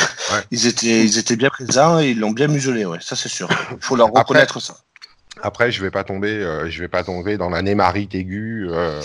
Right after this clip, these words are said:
Speaker 2: <laughs>
Speaker 1: qu'on peut, qu'on peut voir ailleurs. Euh, mais, euh,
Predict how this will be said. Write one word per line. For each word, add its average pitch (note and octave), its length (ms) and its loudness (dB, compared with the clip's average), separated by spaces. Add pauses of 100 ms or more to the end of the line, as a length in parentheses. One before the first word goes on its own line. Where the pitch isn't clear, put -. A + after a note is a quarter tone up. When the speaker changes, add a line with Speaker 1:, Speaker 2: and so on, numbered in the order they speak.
(140)
Speaker 2:
<laughs> A#2+ 160 -16
Speaker 1:
qu'on E2 120 -12
peut, E2 300 -10
qu'on F2 140 -10
peut E2+ 100 -4
voir E2+ 240 -2
ailleurs. A2+ 320 2 (560)
Euh, E2+ 220 2
mais, E2+ 300 -2
euh, C#2+ 500 0